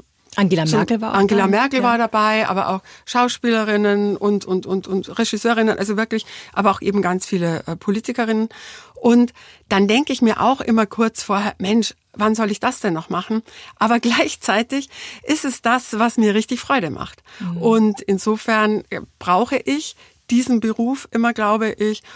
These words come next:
Speaker 2: um, ja, auch in dem anderen, äh,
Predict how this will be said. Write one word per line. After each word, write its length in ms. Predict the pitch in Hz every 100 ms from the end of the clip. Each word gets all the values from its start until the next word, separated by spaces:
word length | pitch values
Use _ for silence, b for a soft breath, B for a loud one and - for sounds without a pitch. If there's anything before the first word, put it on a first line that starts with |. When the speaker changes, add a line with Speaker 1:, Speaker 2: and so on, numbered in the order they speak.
| B
Speaker 2:
um, 560 | - 226 214 208 208 -
ja, 280 | - 175 156 -
auch 200 | - 196
in 120 | -
dem 180 | 208 202 -
anderen, 800 | 214 254 262 247 240 233 233 - b b b -
äh, 300 | 202 196